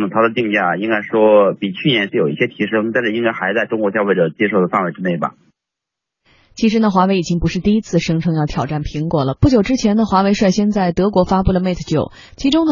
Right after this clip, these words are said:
Speaker 2: 五点五英寸版呢是联合保时捷共同设计的，价格呢约合人民币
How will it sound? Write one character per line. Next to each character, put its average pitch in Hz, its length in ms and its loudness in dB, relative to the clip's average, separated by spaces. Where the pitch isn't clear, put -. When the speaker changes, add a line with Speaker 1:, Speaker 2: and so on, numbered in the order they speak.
Speaker 2:
五 247 180 2
点 277 140 2
五 294 240 2
英 233 140 -2
寸 226 240 -2
版 147 180 0
呢 160 80 -2
是 190 200 -2
联 185 260 2
合 269 180 -2
保 165 200 0
时 190 120 -2
捷 196 300 0
共 226 180 -2
同 170 140 0
设 180 180 2
计 160 140 0
的， - 160 -2
价 349 220 0
格 196 160 0
呢 214 100 2
约 220 140 2
合 220 160 0
人 185 160 2
民 208 180 0
币 220 240 -2